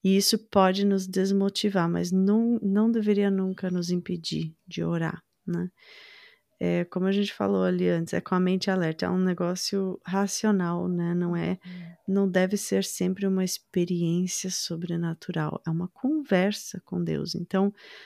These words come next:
Speaker 1: não deixe de orar porque você não acha que deveria tá sentindo um quentinho a mais no coração e, e,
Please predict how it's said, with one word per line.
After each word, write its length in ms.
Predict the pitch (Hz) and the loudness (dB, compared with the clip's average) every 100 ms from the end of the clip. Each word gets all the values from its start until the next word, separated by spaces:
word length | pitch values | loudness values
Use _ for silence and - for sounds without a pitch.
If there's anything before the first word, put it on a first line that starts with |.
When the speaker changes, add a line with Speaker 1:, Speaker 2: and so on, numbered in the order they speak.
| - | -10
Speaker 1:
não 160 | - 226 | 0 2
deixe 340 | 208 214 - | 4 4 2
de 100 | 190 | 0
orar 280 | 185 180 170 | 0 0 -2
porque 320 | - 175 - | -4 -8 -6
você 340 | 175 175 - 170 | -6 -4 -2 -2
não 300 | 170 175 175 - | 0 -2 -4 -4
acha 360 | 170 196 - | 0 2 2
que 120 | 208 196 | 2 0
deveria 400 | 180 170 170 180 | -2 -2 -2 -4
tá 160 | - | -4
sentindo 680 | 165 - 170 - - 180 175 | -6 -4 -2 -2 0 2 2
um 60 | |
quentinho 640 | 165 170 160 - - 180 175 | 0 -2 -2 -2 0 2 2
a 60 | |
mais 320 | 151 143 170 | 2 0 -2
no 100 | 165 | -2
coração 680 | 160 143 151 - 165 170 180 | -4 -4 -4 -4 -2 0 0
e, 120 | 160 - | -2 -4
e, 360 | 160 156 151 | -6 -4 -6